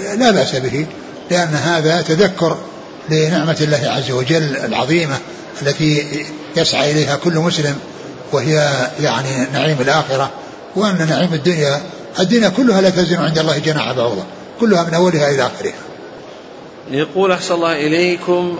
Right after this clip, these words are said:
Speaker 2: قال النووي في شرحه على حديث قتل كعب بن أشرف،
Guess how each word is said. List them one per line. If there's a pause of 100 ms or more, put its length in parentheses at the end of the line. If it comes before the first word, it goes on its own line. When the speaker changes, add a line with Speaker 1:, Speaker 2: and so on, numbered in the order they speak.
(100)
Speaker 2:
قال
النووي
في
شرحه
على
حديث (100)
قتل
كعب
بن
أشرف،